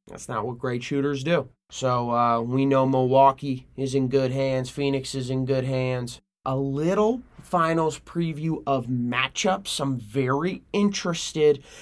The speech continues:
and this is why I have the Bucks in the series, guys. The Suns are very small. Very small. You know, they start Bridges and Jay Crowder,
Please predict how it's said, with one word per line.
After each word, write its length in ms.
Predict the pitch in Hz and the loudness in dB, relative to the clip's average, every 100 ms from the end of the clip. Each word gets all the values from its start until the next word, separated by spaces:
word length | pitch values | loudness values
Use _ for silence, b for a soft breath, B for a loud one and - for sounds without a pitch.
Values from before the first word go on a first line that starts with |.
| B - | B 0
and 160 | 139 | 2
this 120 | 135 | 2
is 40 | 110 | 0
why 220 | 104 98 | -2 -2
I 20 | |
have 240 | 101 98 95 | -2 -4 -4
the 60 | |
Bucks 340 | 85 110 107 110 | -4 -4 -4 -10
in 80 | |
the 60 | 98 | -10
series, 420 | 104 113 113 104 | -6 -4 -4 -6
guys. 280 | 104 107 110 | -8 -8 -10
The 100 | - | -14
Suns 360 | - 123 117 110 | -8 -4 -4 -4
are 60 | |
very 280 | 104 95 95 | -8 -10 -10
small. 560 | - - 98 92 - - _ _ - | -12 -10 -12 -14 -18 -20 _ _ -12
Very 600 | 107 110 117 113 110 101 | -6 -4 -2 -2 -4 -6
small. 520 | - 120 104 95 98 | -10 -8 -8 -8 -10
You 100 | 113 | -8
know, 120 | 107 | -6
they 140 | 104 120 | -6 -6
start 440 | - 156 123 - | -4 -2 -2 -4
Bridges 540 | 123 127 123 120 117 120 | -4 -2 -2 -2 -4 -4
and 260 | 113 113 | -2 -4
Jay 240 | 113 113 104 | -2 -2 -4
Crowder, 600 | - 131 131 110 110 | -4 0 2 0 -2